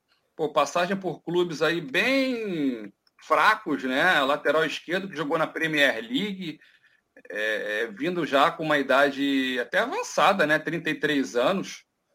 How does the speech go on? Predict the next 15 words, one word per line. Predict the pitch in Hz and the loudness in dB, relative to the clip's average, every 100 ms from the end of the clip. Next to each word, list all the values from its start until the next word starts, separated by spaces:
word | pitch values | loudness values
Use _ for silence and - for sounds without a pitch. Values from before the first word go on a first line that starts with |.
| _ _ | _ _
né? | 110 120 135 | -8 -4 -2
Então, | 135 - 139 165 | -2 2 4 4
assim, | 170 143 139 131 127 | 2 -2 -2 0 0
é, | 123 123 120 | 0 2 2
o | 127 | 0
Botafogo | 220 226 359 302 294 | -2 -4 -4 -6 -6
tem | 311 | -6
feito | 339 285 | -6 -6
muito | 294 302 349 | -4 -2 -2
isso, | 269 202 202 | -2 -4 0
né? | 185 | 0
Investido | 160 165 - 170 | 2 -2 -2 -4
nesses | 175 170 156 | -2 -4 0
atletas | 165 - 156 160 165 147 | 0 4 4 4 2 0
aí | 151 151 | 0 -2